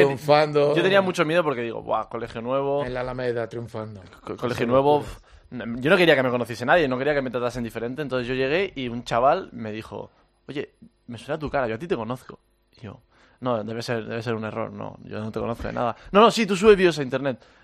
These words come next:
Speaker 2: "No, no, te estás confundiendo de persona, no soy yo". <laughs> Eh, y entonces las primeras semanas más o menos las salvé negando rotundamente
Speaker 1: Claro.
Speaker 2: que era yo, pero claro,
Speaker 1: Ahí
Speaker 2: era un poco
Speaker 1: sí,
Speaker 2: absurdo.
Speaker 1: tú estabas afianzando a Jorge frente a Giorgio.
Speaker 2: Sí.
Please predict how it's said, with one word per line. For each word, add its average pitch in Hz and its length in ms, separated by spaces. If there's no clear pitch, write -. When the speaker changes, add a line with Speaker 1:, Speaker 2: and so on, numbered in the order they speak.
Speaker 2:
"No, 147 100
no, 143 200
te - 100
estás 127 140
confundiendo 127 360
de 120 60
persona, 120 320
no 120 80
soy 120 180
yo". 117 60
<laughs> 156 440
Eh, 147 140
y 160 40
entonces 170 220
las 170 120
primeras 165 300
semanas 196 280
más 180 140
o 190 60
menos 196 200
las 170 120
salvé 165 420
negando 160 480
rotundamente 165 540
Speaker 1:
Claro. 117 80
Speaker 2:
que 160 80
era 135 120
yo, 151 120
pero 120 120
claro, 139 140
Speaker 1:
Ahí 143 80
Speaker 2:
era 175 80
un - 80
poco 151 140
Speaker 1:
sí, 208 40
Speaker 2:
absurdo. 180 480
Speaker 1:
tú 156 100
estabas 170 300
afianzando 147 580
a 151 40
Jorge 175 320
frente 123 280
a 113 60
Giorgio. 113 380
Speaker 2:
Sí. 113 140